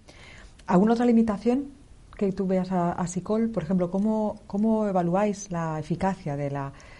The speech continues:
de la intervención que hacéis o la eficacia de, pues eso, de la evaluación de la intervención? ¿Cómo lo podéis evaluar?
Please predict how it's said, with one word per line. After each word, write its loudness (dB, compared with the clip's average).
de -2
la 2
intervención -2
que -4
hacéis 0
o -4
la -4
eficacia -6
de, -4
pues -8
eso, -10
de -10
la -8
evaluación -6
de -8
la -8
intervención? -10
¿Cómo -10
lo -10
podéis -10
evaluar? -10